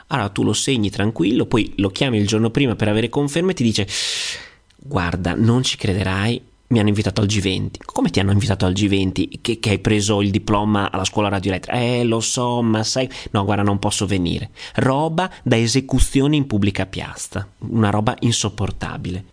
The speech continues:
Per non parlare del primatista, dell'amico da Guinness World Record, quello che è sempre primo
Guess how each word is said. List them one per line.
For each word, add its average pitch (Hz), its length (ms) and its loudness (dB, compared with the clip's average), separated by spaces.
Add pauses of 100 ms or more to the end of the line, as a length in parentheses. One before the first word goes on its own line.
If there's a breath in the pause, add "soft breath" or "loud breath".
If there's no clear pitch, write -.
(240)
Per 131 160 2
non 180 180 2
parlare 135 440 0
del 120 160 2
primatista, 98 920 0
dell'amico 123 600 2
da 110 100 0
Guinness 131 460 0
World 101 200 -2
Record, 87 460 -4 (240 loud breath)
quello 202 380 2
che 180 140 0
è 170 40 0
sempre 185 500 -2
primo 185 640 0